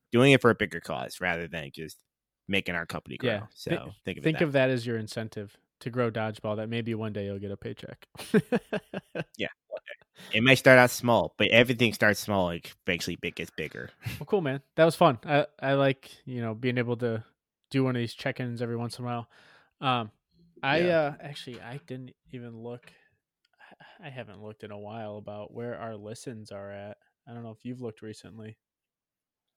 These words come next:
Speaker 1: I have not. I think I saw one of the, um, the weekly reminders and everything, but for the most part, it's all the same. I think it's gone up because everyone's at home now, but for the most part, it's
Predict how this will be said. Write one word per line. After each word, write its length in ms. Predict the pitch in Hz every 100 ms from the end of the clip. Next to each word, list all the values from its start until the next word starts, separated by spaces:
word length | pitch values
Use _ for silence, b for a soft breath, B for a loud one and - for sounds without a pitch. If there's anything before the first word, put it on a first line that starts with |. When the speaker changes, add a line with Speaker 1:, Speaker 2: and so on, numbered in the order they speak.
| _ -
Speaker 1:
I 460 | 95 107 110 110 101
have 300 | 98 95 85
not. 560 | 85 85 - - - - _ -
I 60 |
think 180 | 104 135
I 120 | 120 110 -
saw 300 | - 110 104
one 180 | 101
of 80 | 95
the, 200 | 90 90
um, 380 | 85 80 78 73
the 80 | 98
weekly 580 | 90 95 95 92 90 82 _ _ 95
reminders 640 | 95 87 92 92 101 98
and 140 | 104
everything, 340 | 104 98 113 110
but 240 | 98 95 _ b b b _ _ _
for 80 | 147
the 80 | 156
most 200 | 202 190
part, 160 | 165
it's 80 | 135
all 160 | 143 131
the 80 | 113
same. 320 | - 123 127
I 40 |
think 160 | 117 127
it's 100 | 131
gone 260 | 127 117 107
up 260 | 113 -
because 320 | 113 - 104
everyone's 280 | 98 98 101
at 80 | 90
home 220 | 92 98
now, 300 | 101 107 117 131
but 220 | 92 90 - b b b
for 40 | -
the 40 |
most 200 | 123 139
part, 240 | - 113 107
it's 340 | 107 - -